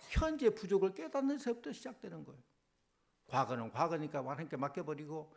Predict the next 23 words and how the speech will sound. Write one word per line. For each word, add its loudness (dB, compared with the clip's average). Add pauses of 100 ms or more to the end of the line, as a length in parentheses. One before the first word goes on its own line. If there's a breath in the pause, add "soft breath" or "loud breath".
(140 soft breath)
현재는 0
내가 -2
부족하지만 -4
열심히 -2
또 -10
다시 -8
일어서서 -4 (460 soft breath)
표들이랑 2
열심히 -2
달려가고 -4
있다. -10 (840)
부족함을 0
인정하는 -4
거예요. -10 (720)
성도님들, 0 (340 loud breath)
우리는 2 (420 soft breath)
바울의 8
고백을 2
좀 0
더 4
살펴볼 0
필요가 0
있습니다. -4